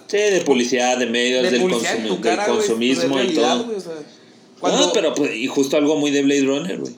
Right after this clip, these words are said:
Speaker 2: Ah, sí, sí, sí. Completamente.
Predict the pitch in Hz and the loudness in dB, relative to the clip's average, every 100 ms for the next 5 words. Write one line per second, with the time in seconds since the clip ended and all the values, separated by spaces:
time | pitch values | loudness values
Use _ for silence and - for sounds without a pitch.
0 | 147 226 262 247 233 233 226 - - - | -6 -6 -6 -10 -12 -14 -20 -20 -20 -20
1 | - - - - - - - - - - | -20 -20 -20 -20 -20 -20 -20 -20 -20 -20
2 | - 127 123 139 131 | -20 -16 -14 -12 -12